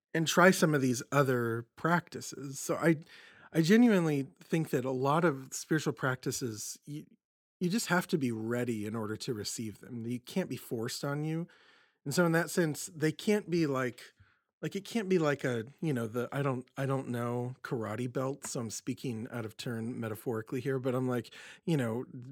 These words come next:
being the spiritual c-, practice person, that can't be like the black belt of Christianity, you know, and, and people below me are like the red and yellow belts. That's just not how it is. Um, people are just in different places and they have different needs.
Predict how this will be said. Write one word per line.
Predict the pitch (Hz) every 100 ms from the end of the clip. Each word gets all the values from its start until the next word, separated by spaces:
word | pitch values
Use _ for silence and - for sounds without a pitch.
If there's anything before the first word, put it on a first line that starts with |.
| 131
being | 185 190
the | 170
spiritual | - 170 156 -
c-, | -
practice | - 139 139 135 -
person, | - 127 - 120 110 110 _ _ - - - _ -
that | 139 165
can't | 151 165 147
be | 135
like | 120 147
the |
black | 131 113 120 - 131
belt | 127 127
of | 120
Christianity, | 143 - 127 113 123 135 151 156 143
you | 135
know, | 131 123 143 143 -
and, | 123 127
and | 123 117 - -
people | 127 123
below | 120 117 117
me | 120
are | 113
like | 110 -
the | 110
red | 104 107
and | 107
yellow | 104 110 120
belts. | 135 143 - - 156
That's | 180
just | - -
not | 131 113 - _
how | 131 123 104
it |
is. | 107 101 - - _ _ _ _
Um, | 120 107 104 98 _ _
people | 202 233 196
are | 165
just | 175 -
in | 165
different | 156 160 165 -
places | 139 127 165 180 190 -
and | 127 127
they |
have | 117
different | 131 170 151
needs. | 120 120 151 180 -